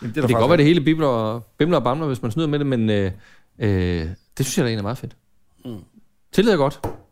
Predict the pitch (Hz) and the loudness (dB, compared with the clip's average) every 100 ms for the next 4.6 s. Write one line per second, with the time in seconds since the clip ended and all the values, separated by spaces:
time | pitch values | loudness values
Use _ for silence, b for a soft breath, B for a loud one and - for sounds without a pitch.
0 | _ _ _ - 202 196 151 151 175 175 | _ _ _ 2 4 6 4 0 0 2
1 | 180 156 160 - - _ _ _ _ _ | 0 -2 -4 -6 -14 _ _ _ _ _
2 | _ _ _ _ _ _ - 202 185 196 | _ _ _ _ _ _ -4 0 2 2
3 | 160 165 175 170 160 175 151 143 147 110 | 2 0 0 0 0 0 2 2 -2 -6
4 | - - - 151 143 147 | -8 -8 -4 -2 -2 -2